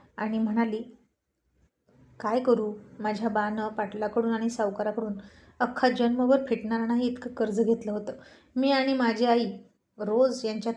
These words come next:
काम करूनही फिटत नाही, म्हणून माझ्या बापानं मला त्यांच्यापुढं टाकलं." आणि चंद्रा म्हणाली, "मग असं फेडशील का कर्ज? तुला लाज वाटते का?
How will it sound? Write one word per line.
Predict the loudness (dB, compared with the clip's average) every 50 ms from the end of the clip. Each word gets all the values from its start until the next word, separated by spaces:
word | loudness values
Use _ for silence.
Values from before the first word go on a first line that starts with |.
| -6 -6
काम | -6 -4 -4 -4
करूनही | -2 -2 -2 -2 -2 -2 -2 -2 -4
फिटत | -4 -2 -4 -4 -4 -6
नाही, | -6 -4 -2
म्हणून | -2 0 -2 -2 -2
माझ्या | -2 -2 0 0 0
बापानं | 0 -2 -2 -2 -2 -2 -2 0
मला | 0 -2 -2 -2 -2
त्यांच्यापुढं | -4 -4 -4 -4 -4 -4 -6 -4 -2 -2 -2 0 0
टाकलं." | 0 0 0 -2 -4 -4 -4 -6 -10 -16 _ _ _ _ _ _ _ _ _ _ _ _ _ _ _ _ _ _ -20 -20 -20 -20 -20 -20 -20 -20 -20 -10 -6
आणि | -4 -4 -2 -4
चंद्रा | -4 -4 -4 -4 -4 -2 -4
म्हणाली, | -4 -4 -4 -4 -2
"मग | -2 -2 -2 -2
असं | -2 0 0 0
फेडशील | 0 2 0 0 0 -2 -4 -4 -4 -4
का | -4 -6 -6 -10 -16 _ -4
कर्ज? | 0 0 0 0 0 -2 -2 -4 -4 -8 -18 _ _ _ _ _ _ _ _ _ _ _ _
तुला | -6 -6 -4
लाज | -4 -2 -4 -2 -2
वाटते | -2 -2 -4 -4 -6 -8
का? | -8 -10